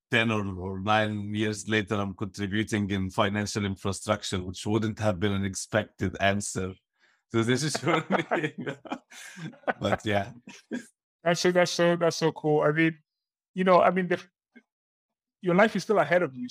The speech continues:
Speaker 2: So, and,
Speaker 1: Yeah.
Speaker 2: and, and what you're solving for, who knows what is, what impacts it will have, right? The idea that it can enable
Speaker 1: Yeah.
Speaker 2: entrepreneurship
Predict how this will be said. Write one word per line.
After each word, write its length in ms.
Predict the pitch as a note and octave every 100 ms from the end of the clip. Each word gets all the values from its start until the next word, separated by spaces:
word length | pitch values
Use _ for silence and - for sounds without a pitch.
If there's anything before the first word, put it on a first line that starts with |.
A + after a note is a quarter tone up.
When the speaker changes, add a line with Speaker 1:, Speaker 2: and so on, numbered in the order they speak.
| -
Speaker 2:
So, 60 | C#3+ C#3+ C#3+ C#3 _ _ _ _ E3
and, 100 | E3
Speaker 1:
Yeah. 100 | F#3+
Speaker 2:
and, 80 | E3 E3 E3
and 100 | D#3
what 100 | F#3 -
you're 160 | - D#3+
solving 360 | G3+ F#3+ D3+ C3+ -
for, 560 | C3 C3 B2+ C3 C3 B2+ _ B2 - _ _ -
who 80 | B3
knows 180 | A#3 F#3+
what 100 | F3+
is, 60 | - -
what 100 | F3 - F3
impacts 280 | D#3+ - -
it 60 | C3+
will 160 | A#2+ D#3
have, 160 | D3+ - -
right? 140 | C3 -
The 60 | C#3
idea 180 | C3+ D#3+ D#3
that 100 | C#3+
it 60 | C3 D3
can 100 | C3+
enable 460 | C#3+ D3+ - D3
Speaker 1:
Yeah. 80 | C#3+
Speaker 2:
entrepreneurship 920 | B2+ - - C#3+ C#3+ C3 C#3 C#3 C3+